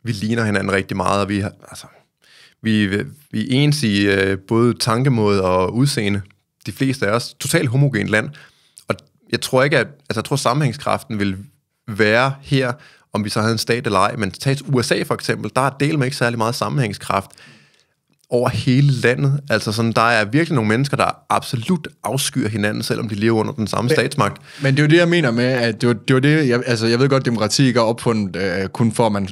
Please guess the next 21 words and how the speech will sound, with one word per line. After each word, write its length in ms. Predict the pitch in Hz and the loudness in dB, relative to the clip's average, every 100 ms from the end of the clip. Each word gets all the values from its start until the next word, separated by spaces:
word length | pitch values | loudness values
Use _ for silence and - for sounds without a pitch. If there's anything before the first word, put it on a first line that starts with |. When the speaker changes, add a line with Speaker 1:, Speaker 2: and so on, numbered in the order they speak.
| - | -6
Speaker 2:
man 100 | 104 | -2
samler 280 | 120 139 135 | 2 2 2
hinanden, 200 | 110 117 | 2 0
men 120 | 113 | 2
det 60 | 117 | 2
var 100 | 110 | 2
lidt 220 | 139 139 | 0 0
det, 100 | 131 | 0
der 80 | 123 | 0
skete 260 | - 131 | 0 2
over 160 | 120 123 | 2 2
i 20 | |
U 100 | 117 | 2
S 120 | 104 | 0
A, 40 | 135 | 0
at 140 | 127 - | 0 -2
der 60 | |
var 160 | 104 110 | -2 0
alle 140 | 110 | 0
de 60 | 110 | 0
her 260 | 117 107 | 0 0